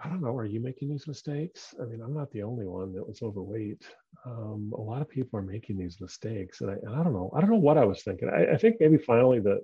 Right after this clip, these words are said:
the, the biggest mistake that I made was just the lack of recognition. Um, I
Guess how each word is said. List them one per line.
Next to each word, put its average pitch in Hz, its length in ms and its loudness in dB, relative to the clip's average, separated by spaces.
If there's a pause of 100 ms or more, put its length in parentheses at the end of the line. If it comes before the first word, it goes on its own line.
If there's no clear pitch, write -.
the, 98 100 -12 (220)
the 92 60 -12
biggest 104 400 -4
mistake 160 380 0
that 165 100 0
I 156 60 4
made 156 340 4 (2000)
was 135 320 0
just - 640 0
the 127 80 -2
lack 107 440 2
of 95 160 -6
recognition. 104 920 -10 (220)
Um, 101 480 -6 (160)
I 120 720 2